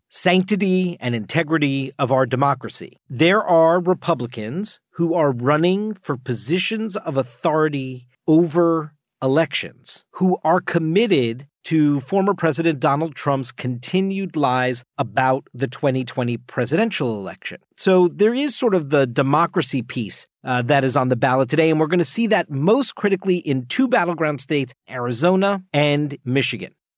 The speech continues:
Couple other themes to watch. Donald Trump's sway in the party continues to be a big thing we look at inside these Republican primary contests, and that will be the case today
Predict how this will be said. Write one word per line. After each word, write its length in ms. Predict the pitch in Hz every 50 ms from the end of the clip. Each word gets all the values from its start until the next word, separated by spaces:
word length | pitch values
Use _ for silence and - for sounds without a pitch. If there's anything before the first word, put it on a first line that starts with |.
| -
Couple 240 | - 214 190 220 220
other 180 | 214 185 196 180
themes 300 | - 190 180 165 139 -
to 100 | - 139
watch. 300 | 131 107 85 - - - _ _ _ -
Donald 340 | 165 165 175 190 185 180
Trump's 320 | - - - 185 175 170 -
sway 500 | - - - 160 165 160 165 180 185 175
in 120 | 165 147
the 80 | 139 123
party 520 | 123 - - 160 160 170 190 220 226 220 -
continues 500 | - 156 135 120 - 156 160 160 160 156
to 80 | - 143
be 400 | 123 113 135 156 165 170 180 170 -
a 80 | 135 123
big 640 | 113 - _ - 143 147 151 156 156 151 143 135 - _ _ _
thing 480 | - - 156 151 147 147 147 156 151 147 -
we 160 | 135 127 131
look 260 | 123 120 135 131 131
at 240 | 165 160 165 165 - -
inside 500 | 139 135 139 135 - - - - 135 127
these 180 | 127 135 120 123
Republican 640 | 135 123 - - 135 123 135 123 - 131 131 127 120 - _
primary 400 | - 151 143 131 131 131 127 123
contests, 760 | 117 - 127 127 127 123 139 170 196 208 - - - - - - _ _
and 220 | - 151 151 151 151
that 160 | 147 151 156
will 80 | 170
be 140 | 139 143 143
the 100 | 131 135
case 260 | - - 127 120 120
today 480 | - - 131 123 127 120 113 113 113 110